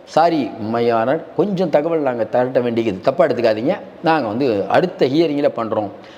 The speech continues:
நாளைக்கு வச்சுக்கலாமா?" "இல்ல, நாளைக்கு வேணாம், நாளைக்கு எனக்கு நிறையா வழக்குகள் இருக்குது, சாரி, நாங்க இன்னும் கொஞ்சம் விசாரிச்சு பக்காவா டீட்டெயிலோட எப்போ வரும், ஒரு பத்து வருஷத்துல வந்துருவோம் யுவர் ஆனர்"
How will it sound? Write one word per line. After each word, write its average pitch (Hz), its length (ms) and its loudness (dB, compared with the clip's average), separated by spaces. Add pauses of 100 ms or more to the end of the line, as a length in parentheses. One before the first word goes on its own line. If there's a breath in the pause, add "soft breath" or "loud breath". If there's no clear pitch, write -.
நாளைக்கு 180 380 4
வச்சுக்கலாமா?" 131 420 2
"இல்ல, 117 360 2 (200)
நாளைக்கு 110 400 -2
வேணாம், 117 200 0
நாளைக்கு 120 320 0
எனக்கு 101 360 -2
நிறையா 120 220 4
வழக்குகள் 107 420 0
இருக்குது, 135 160 0
சாரி, 123 420 2 (300 loud breath)
நாங்க 135 180 2
இன்னும் 220 280 2
கொஞ்சம் 151 220 2
விசாரிச்சு 135 440 0 (100)
பக்காவா 175 440 0
டீட்டெயிலோட 147 480 2 (400)
எப்போ 147 260 4
வரும், 147 200 0 (120)
ஒரு 233 100 2
பத்து 196 280 0
வருஷத்துல - 140 -8
வந்துருவோம் 120 500 -2
யுவர் 107 240 2
ஆனர்" 123 180 -4